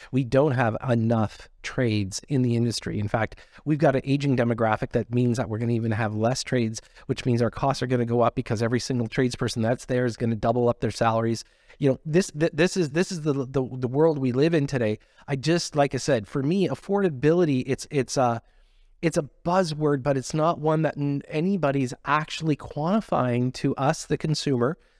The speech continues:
yourself, the analyst. I mean, you know, when somebody says to you,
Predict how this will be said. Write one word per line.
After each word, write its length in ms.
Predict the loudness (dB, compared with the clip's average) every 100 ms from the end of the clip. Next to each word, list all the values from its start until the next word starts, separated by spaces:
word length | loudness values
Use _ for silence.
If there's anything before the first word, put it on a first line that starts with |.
| _
yourself, 640 | -2 -2 0 2 4 2 0
the 240 | -2 0
analyst. 520 | 0 0 0 -2 -4 -4
I 80 |
mean, 260 | -2 -2 -2
you 120 | -2
know, 60 | -2 _ _ -4
when 160 | -2
somebody 240 | 2 2 2
says 280 | 2 2 0
to 80 |
you, 100 | -2